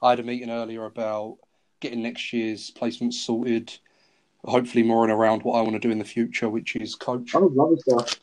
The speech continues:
Speaker 2: Well, g-, good luck with that, mate. Uh, great to have you on the show this week. Um, for this episode, we've assembled our top forty Prem stri-, strikers, and we're, uh, we're gonna be placing them into four tiers,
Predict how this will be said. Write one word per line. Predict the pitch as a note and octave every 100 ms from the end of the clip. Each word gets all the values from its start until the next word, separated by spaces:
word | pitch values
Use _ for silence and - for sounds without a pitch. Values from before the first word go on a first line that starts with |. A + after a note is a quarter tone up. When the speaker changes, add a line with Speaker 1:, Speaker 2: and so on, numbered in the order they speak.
| -
Speaker 2:
Well, | E3+
g-, | E3 F3
good | G3+
luck | G#3+ E3+
with | E3
that, | C#3+
mate. | E3+ B3+ -
Uh, | F3+ F#3 -
great | G3+ F#3+
to |
have | F3+
you | E3+
on | E3
the |
show | D#3 D#3+ D3
this | C#3+ D3+
week. | E3 - - _ _ - -
Um, | C#3 D#3 D3+
for | - F3+
this | G3 F3
episode, | D#3 - C#3+ E3+
we've | E3+
assembled | D3+ - D#3+ D3+
our | C#3+ C#3
top | F3 - -
forty | F3+ F#3 -
Prem | D3 D3+ C3
stri-, | B2+ A#2+ A#2+ B2+ C#3
strikers, | - C3 B2+ B2+ C3+ - _ _ -
and | C3+ C3+
we're, | C3+ C#3
uh, | C3+ B2
we're | C#3+
gonna | E3
be | D#3+
placing | E3 D#3+ C#3+
them | C#3+
into | C#3+
four | - E3+ D#3+
tiers, | - C3+ C3+ -